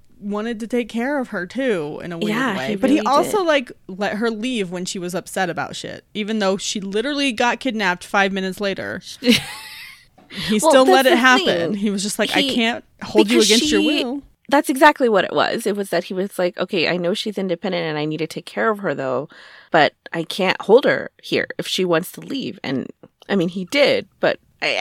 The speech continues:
Speaker 2: I think he did the right thing,
Speaker 1: Oh, I
Speaker 2: even
Speaker 1: think so, too,
Speaker 2: though
Speaker 1: 'cause he did put one of his guys, he was supposed to,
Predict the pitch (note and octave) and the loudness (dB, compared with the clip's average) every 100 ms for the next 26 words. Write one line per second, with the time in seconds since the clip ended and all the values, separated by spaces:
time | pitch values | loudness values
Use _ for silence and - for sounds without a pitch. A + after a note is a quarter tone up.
0 | D4 F4+ A4 - F4+ - C4 A3 G3+ A3 | 6 6 0 0 0 0 0 2 2 0
1 | - B3+ E3 E3+ F3 - - D4+ A4 G3+ | -2 0 0 -4 -8 -12 2 4 4 4
2 | G3 F3 E3+ - F#3 A#3+ G#3+ C#4 C4+ E4+ | 4 6 6 6 4 0 0 -2 -2 -4
3 | B3+ A#3+ A#3 A3+ G#3+ A3+ A3+ A#3+ A3 - | -2 -2 0 -2 2 2 4 2 0 0
4 | B3+ - | -2 0